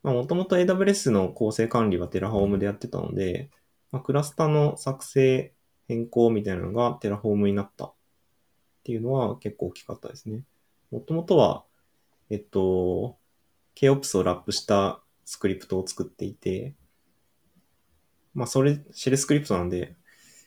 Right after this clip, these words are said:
まあ、そのテストとかもちょっと面倒だし、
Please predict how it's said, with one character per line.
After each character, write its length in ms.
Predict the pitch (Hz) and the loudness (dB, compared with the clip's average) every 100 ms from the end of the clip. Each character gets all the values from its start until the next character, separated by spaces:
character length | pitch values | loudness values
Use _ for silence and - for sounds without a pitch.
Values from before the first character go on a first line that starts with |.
| _ _ _ | _ _ _
ま 400 | 120 95 85 - | -6 -4 -6 -10
あ、 20 | |
そ 120 | - 101 | -12 -6
の 60 | |
テ 120 | 107 | -4
ス 120 | 101 - | -4 -6
ト 60 | |
と 100 | - | -10
か 120 | - | -6
も 200 | - - - | -6 -8 -14
ち 100 | - | -14
ょ 20 | |
っ 20 | |
と 120 | - | -10
面 180 | - - | -8 -6
倒 120 | - | -8
だ 60 | - | -10
し、 320 | - 80 - | -10 -12 -14